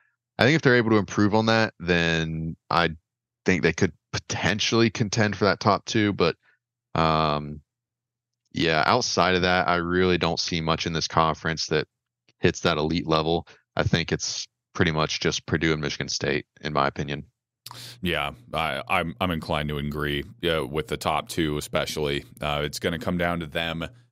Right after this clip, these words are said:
Speaker 2: and man, those are gonna be some fun games to watch. Um, uh, b-, I like it, I like, I like the, uh, Maryland, uh,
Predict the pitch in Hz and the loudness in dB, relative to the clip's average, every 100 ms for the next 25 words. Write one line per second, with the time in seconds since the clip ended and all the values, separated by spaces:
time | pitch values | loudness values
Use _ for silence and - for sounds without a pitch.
0 | - 78 73 80 87 82 80 80 73 76 | -10 -8 -4 -4 -2 -2 -4 -4 -6 -6
1 | 76 78 71 73 69 71 69 65 - 62 | -8 -8 -8 -8 -6 -6 -6 -8 -10 -2
2 | 69 65 - - - _ _ _ 82 80 | 0 0 -4 -10 -14 _ _ _ -2 0
3 | 76 71 69 67 - - 78 73 - 87 | 0 -4 -6 -10 -12 -8 -6 -6 -4 -2
4 | 85 78 82 113 - 175 85 98 101 - | -2 0 2 0 0 -2 0 0 0 -2
5 | - 95 117 160 165 151 120 104 95 104 | -2 0 0 -2 -2 0 2 2 2 2
6 | 123 123 135 147 - - - - 107 107 | 2 2 0 -4 -6 -12 -8 0 2 2